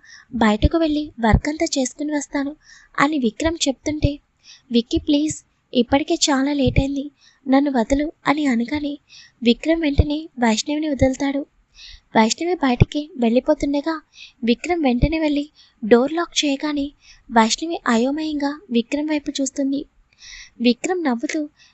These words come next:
వైష్ణవి దగ్గరికి వచ్చి తనని తన రెండు చేతుల్లో ఎత్తుకుని బెడ్ పైన పడుకోబెట్టగానే, "విక్కీ ఏం చేస్తున్నావు? ఇదంతా ఏంటి?" అని అంటుండగానే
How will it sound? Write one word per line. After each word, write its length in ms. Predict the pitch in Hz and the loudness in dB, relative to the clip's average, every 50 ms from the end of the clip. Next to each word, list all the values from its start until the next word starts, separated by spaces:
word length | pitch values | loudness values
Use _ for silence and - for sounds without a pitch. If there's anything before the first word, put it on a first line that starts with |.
| _ - | _ 2
వైష్ణవి 480 | 226 220 214 214 - - 311 330 339 | 2 4 4 4 0 -4 -4 -6 -4
దగ్గరికి 440 | - 302 262 - - 285 294 - 311 | -2 -4 -4 -2 -4 -4 -4 -4 -4
వచ్చి 300 | 311 311 - - - 285 294 - _ - - - - _ _ _ _ | -4 -2 -2 -2 -4 -4 -6 -8 _ -20 -20 -20 -20 _ _ _ _
తనని 400 | - 349 349 339 330 302 285 294 - _ _ _ | 2 2 4 2 0 -2 -2 -4 -8 _ _ _
తన 120 | 330 330 339 330 | 0 2 2 2
రెండు 260 | - 233 208 220 262 | 0 2 2 2 0
చేతుల్లో 440 | 285 - 339 330 - 330 311 311 330 | 0 0 -2 -2 -2 -2 -2 -2 -2
ఎత్తుకుని 480 | 302 262 - - 285 - 302 285 285 294 - _ - - - - _ - | -2 -2 -4 -6 -6 -6 -4 -4 -4 -6 -10 _ -20 -20 -20 -20 _ 0
బెడ్ 240 | 233 240 226 220 - - 320 | 2 4 4 2 2 0 0
పైన 200 | 320 339 330 320 311 - - _ _ | 0 2 0 -4 -6 -10 -14 _ _
పడుకోబెట్టగానే, 840 | 254 220 220 233 - 294 294 294 302 294 - 294 - 311 302 320 320 302 - _ _ - - - _ _ - | 2 2 2 2 -2 -2 -2 -2 -2 -2 -2 -4 -4 -4 -6 -6 -8 -10 -14 _ _ -20 -20 -20 _ _ 0
"విక్కీ 360 | 226 240 233 - - - 359 330 294 277 | 0 0 0 0 0 0 2 2 2 2
ఏం 80 | 277 | 0
చేస్తున్నావు? 520 | 294 - 320 320 - - 320 320 320 320 311 - _ _ _ _ _ _ _ _ | 0 0 -2 -2 -2 -4 -4 -4 -4 -6 -10 -14 _ _ _ _ _ _ _ _
ఇదంతా 420 | - 285 247 262 233 226 240 - 339 | 0 2 4 4 2 2 0 0 0
ఏంటి?" 400 | 339 294 277 277 277 277 - 302 - - - | 0 0 0 -2 2 0 2 2 2 -2 -2
అని 140 | 294 311 - - | -6 -6 -4 -2
అంటుండగానే 680 | 254 233 226 226 277 285 302 311 294 302 285 294 320 | -2 -2 0 0 -2 -2 -2 -2 0 0 -2 -2 -4